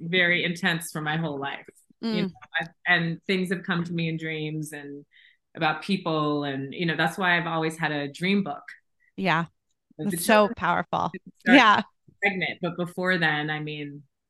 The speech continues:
Speaker 1: yeah.
Speaker 2: Yeah. No, you're, it's beautiful. Um, so the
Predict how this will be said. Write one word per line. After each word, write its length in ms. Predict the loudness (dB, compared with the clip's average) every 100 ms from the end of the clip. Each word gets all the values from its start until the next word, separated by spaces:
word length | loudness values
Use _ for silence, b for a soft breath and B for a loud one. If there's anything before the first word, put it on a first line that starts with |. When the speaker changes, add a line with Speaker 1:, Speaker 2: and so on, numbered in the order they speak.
| _ _ _ _ _ _ -6
Speaker 1:
yeah. 260 | -6 -6 -12 _ -4
Speaker 2:
Yeah. 280 | 2 2 2 _ 0
No, 340 | 2 2 0
you're, 240 | -2 -4 -4 -10
it's 320 | -14 -14 -18 -20 -4
beautiful. 540 | 4 4 6 4 4 B B B 4
Um, 380 | 6 6 4 0
so 180 | 4 6
the 160 | 6